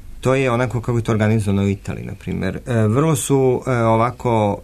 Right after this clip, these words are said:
interesantni ti neki statistički podaci koji su u Italiji. Na primer, u Italiji ima deset hiljada socijalnih preduzeća koji upošljavaju preko trista hiljada ljudi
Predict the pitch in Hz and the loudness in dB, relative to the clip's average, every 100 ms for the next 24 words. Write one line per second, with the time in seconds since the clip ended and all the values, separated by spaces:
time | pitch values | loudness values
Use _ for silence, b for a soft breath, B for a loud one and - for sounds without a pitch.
0 | - 120 110 113 - 131 120 - 127 113 | -6 -2 0 -2 0 0 -2 0 0 0
1 | 104 - 117 - 113 131 - 98 107 123 | -2 -4 -4 -4 -4 -6 -6 -2 0 0
2 | 117 - 120 110 110 110 170 160 135 B | -2 -2 -2 0 0 0 0 2 0 B
3 | B B B 101 120 135 139 143 151 156 | B B B -2 2 2 2 2 2 2
4 | 123 143 147 - - 160 104 95 - 110 | 2 2 2 0 0 2 2 -2 -2 -2
5 | - 98 - 101 101 92 87 85 139 156 | 0 -2 0 0 0 0 -2 -2 -2 -2
6 | - B B B B B - 147 139 123 | -4 B B B B B 0 2 2 0
7 | 104 139 165 151 165 - 113 147 180 - | 0 2 2 2 2 0 0 0 0 0
8 | 131 107 - 156 131 110 101 92 90 139 | -2 -2 0 2 2 2 2 0 0 0
9 | 180 | 0